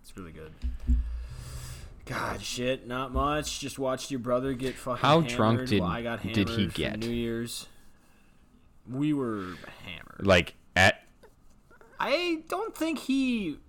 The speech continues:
Speaker 1: you know, was, was
Speaker 2: Yeah.
Speaker 1: ridiculous.
Speaker 2: There's,
Speaker 1: Be
Speaker 2: there's, like, m-
Speaker 1: ridiculous. I mean, we were
Speaker 2: Yeah.
Speaker 1: fucking bombed.
Speaker 2: Yeah, there's
Speaker 1: No
Speaker 2: moments
Speaker 1: doubt.
Speaker 2: where Rob, though, just gets so off the rails. It's insane. This wasn't it.
Speaker 1: Yeah.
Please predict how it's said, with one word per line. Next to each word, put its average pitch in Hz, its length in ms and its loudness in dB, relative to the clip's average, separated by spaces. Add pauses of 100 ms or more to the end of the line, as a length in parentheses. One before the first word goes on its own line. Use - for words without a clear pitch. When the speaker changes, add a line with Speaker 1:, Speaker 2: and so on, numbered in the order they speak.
(220)
Speaker 1:
you 233 180 -6
know, 165 460 0
was, 131 300 -4 (460)
was 131 180 -2
Speaker 2:
Yeah. 90 260 8
Speaker 1:
ridiculous. 98 1000 -6
Speaker 2:
There's, 104 400 4
Speaker 1:
Be 90 60 -8
Speaker 2:
there's, 139 260 6
like, 131 140 6
m- 95 60 0
Speaker 1:
ridiculous. - 260 -2 (920)
I 151 100 -2
mean, 185 160 6
we 185 80 8
were 131 160 6
Speaker 2:
Yeah. 87 200 10
Speaker 1:
fucking 95 180 0
bombed. 101 640 -4
Speaker 2:
Yeah, 92 180 8
there's 113 260 6
Speaker 1:
No 113 60 4
Speaker 2:
moments 110 360 8
Speaker 1:
doubt. 98 80 4
Speaker 2:
where 92 120 8
Rob, 82 340 6
though, 85 180 4
just - 220 -2
gets - 260 -2
so 80 200 2
off 73 260 2
the 71 100 -6
rails. 71 420 -2
It's - 160 -14
insane. 52 560 -8 (680)
This - 180 2
wasn't 78 300 0
it. - 160 -4
Speaker 1:
Yeah. 92 440 -10